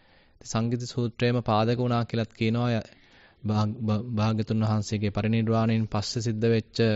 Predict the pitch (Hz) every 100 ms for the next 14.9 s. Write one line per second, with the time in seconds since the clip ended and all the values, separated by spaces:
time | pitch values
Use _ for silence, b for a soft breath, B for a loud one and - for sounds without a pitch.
0 | 101 98 - 104 107 107 113 113 - 107
1 | 107 107 110 107 107 104 104 104 110 101
2 | 92 - 101 107 113 117 - 110 110 123
3 | 117 95 95 98 98 104 110 113 110 123
4 | 127 165 - B B B B B B -
5 | 117 123 120 127 123 113 120 123 127 -
6 | 131 123 131 131 139 135 123 131 123 117
7 | 117 117 117 110 113 - 127 123 - _
8 | - b b _ _ _ - 113 - 117
9 | 113 120 110 113 123 127 - 127 127 117
10 | - 113 110 107 101 104 - - 104 107
11 | 107 110 123 127 - - _ b b b
12 | b - - 120 117 117 113 120 117 127
13 | 123 107 117 127 127 120 120 117 117 110
14 | - 117 117 120 127 123 101 95